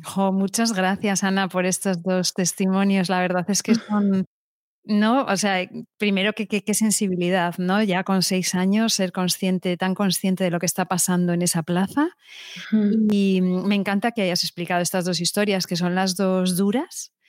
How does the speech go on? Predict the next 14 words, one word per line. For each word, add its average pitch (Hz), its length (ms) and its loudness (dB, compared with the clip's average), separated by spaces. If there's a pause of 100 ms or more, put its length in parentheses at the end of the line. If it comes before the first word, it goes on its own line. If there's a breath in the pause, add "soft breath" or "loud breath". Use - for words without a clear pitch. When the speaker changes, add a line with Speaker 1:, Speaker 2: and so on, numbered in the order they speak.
(120)
Speaker 2:
Ujú. 208 520 2
Speaker 1:
y 185 140 0
todavía, 180 760 2
y 190 120 0
todavía 180 640 2
demasiado 170 720 0
reales. 170 640 -2
Te 175 80 -2
lo 170 80 0
agradezco 170 420 -2
un 214 80 2
montón. 175 540 -2 (240 loud breath)
Speaker 2:
Bueno. 185 480 2
Speaker 1:
<laughs> 233 880 2